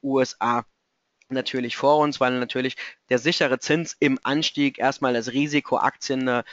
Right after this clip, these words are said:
die sogenannte Risikoprämie natürlich verändern würde und das würde tendenziell meines Erachtens zu fallenden Preisen im U-S-Aktienmarkt führen. Also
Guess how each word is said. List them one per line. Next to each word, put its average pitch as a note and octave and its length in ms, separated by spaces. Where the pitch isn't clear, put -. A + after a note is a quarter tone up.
die B2 60
sogenannte B2 420
Risikoprämie B2 840
natürlich C3 380
verändern C#3+ 540
würde C3+ 180
und A#2+ 80
das A#2+ 180
würde A#2+ 160
tendenziell A#2 600
meines A2 340
Erachtens - 320
zu C3+ 160
fallenden C3+ 380
Preisen B2+ 380
im A#2+ 100
U-S-Aktienmarkt C#3 1400
führen. D#3+ 320
Also G3 220